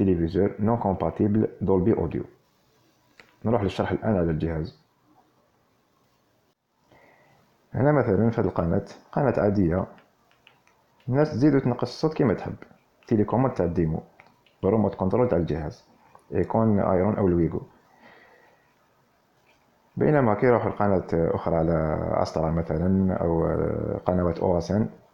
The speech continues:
لما راح يزيد، يزيد ينق-، ين-، يزيد الصوت ولا ينقص من الصوت، ما يزيد ما ينقص، ويحتار علاش. والحل ناس كثير صاروا يلقاوه، يعني، ونصحوهم به وداروه، اللي هو هذا.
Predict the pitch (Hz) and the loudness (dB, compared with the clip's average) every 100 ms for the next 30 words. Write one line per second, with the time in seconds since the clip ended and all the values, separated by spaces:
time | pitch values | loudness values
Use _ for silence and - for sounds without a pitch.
0 | _ _ _ _ _ _ _ - - _ | _ _ _ _ _ _ _ -20 -20 _
1 | _ _ - 110 113 110 107 101 104 104 | _ _ -6 0 4 4 4 2 2 4
2 | 98 95 92 90 101 98 101 - 107 104 | 4 4 4 2 2 2 -2 0 0 0
3 | - 107 110 107 - - 90 92 95 95 | 0 0 2 0 -2 -2 0 2 2 2
4 | 107 - 104 95 - - - - - 110 | 0 -4 -2 -2 0 -2 -4 -10 -4 0
5 | 117 104 120 98 92 - - - _ _ | 2 2 2 2 0 -2 -6 -10 _ _
6 | _ _ _ _ _ _ _ - 104 - | _ _ _ _ _ _ _ -4 -4 0
7 | 110 82 101 139 143 120 - 160 - - | 0 2 2 0 0 0 2 0 -2 -20
8 | _ _ _ _ _ _ _ 139 143 - | _ _ _ _ _ _ _ -2 -2 0
9 | 151 123 85 85 85 92 82 85 73 90 | 0 2 2 0 0 0 2 0 0 0
10 | 120 101 - 87 80 101 120 85 76 80 | 2 0 -2 -4 -2 -2 0 0 0 -2
11 | - 101 90 104 101 80 80 | -2 -2 0 0 0 0 -2